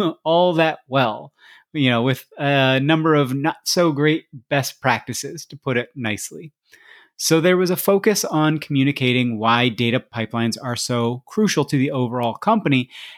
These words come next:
and how software engineers can learn to do them better. Data mesh can help to facilitate sharing that vision,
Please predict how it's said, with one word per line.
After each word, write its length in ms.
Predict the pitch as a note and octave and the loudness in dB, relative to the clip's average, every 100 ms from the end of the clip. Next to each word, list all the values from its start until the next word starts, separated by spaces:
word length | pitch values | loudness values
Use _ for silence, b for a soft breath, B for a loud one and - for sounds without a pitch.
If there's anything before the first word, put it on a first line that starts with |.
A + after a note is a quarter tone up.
| - | -10
and 140 | F3 D#3 | -2 0
how 240 | E3+ A3 | 2 2
software 640 | - F#3 F#3 - F#3+ F3 | 2 2 2 2 0 2
engineers 580 | D#3+ E3 D3+ D3+ D3 C#3+ | 0 0 0 2 2 0
can 280 | - D#3+ C#3+ | -2 -2 0
learn 240 | B2 B2+ A#2+ | 0 -2 -4
to 100 | A#2 | -6
do 160 | A#2 | -6
them 320 | A2 A2+ A#2 C3 | -6 -6 -6 -2
better. 380 | F3+ C#3 D3+ _ _ _ _ _ _ - | 0 -2 -6 _ _ _ _ _ _ 0
Data 180 | G3+ | 2
mesh 260 | G#3+ G3+ F#3 | 2 0 -2
can 140 | F#3+ | -2
help 260 | C#3+ D#3 - | 0 -2 -2
to 400 | D#3 D3 C#3+ C3+ | 0 2 2 0
facilitate 800 | - D3+ - F3+ F3+ - D#3 D3 | -4 -4 0 2 2 0 0 0
sharing 640 | - - C#3+ D3 D#3+ C#3 | -2 0 0 2 2 2
that 260 | B2+ A#2 A#2+ | -2 -4 -4
vision, 480 | C3+ D#3 A#2+ A2+ | -4 -2 -2 -4